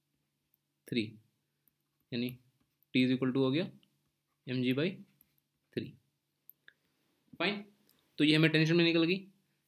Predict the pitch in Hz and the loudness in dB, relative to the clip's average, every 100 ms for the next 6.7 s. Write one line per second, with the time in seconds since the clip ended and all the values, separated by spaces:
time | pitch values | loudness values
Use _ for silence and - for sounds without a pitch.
0 | - 139 156 156 160 170 - 139 156 165 | -14 -4 0 4 6 4 4 4 6 4
1 | - 170 165 160 170 170 190 233 - 143 | 4 2 2 2 2 2 2 0 -2 2
2 | 147 180 240 - _ - 117 113 - _ | 2 4 0 -4 _ 0 0 0 -10 _
3 | - - _ - 139 127 160 170 175 170 | -20 -20 _ -4 0 4 6 4 2 2
4 | 170 165 175 170 147 113 113 - - 151 | 2 2 2 4 4 2 -2 -6 -4 -2
5 | 196 - - _ 120 135 175 - - _ | -4 -6 -14 _ 2 4 2 -4 -14 _
6 | _ 165 156 147 151 151 135 | _ 4 4 4 2 -2 -6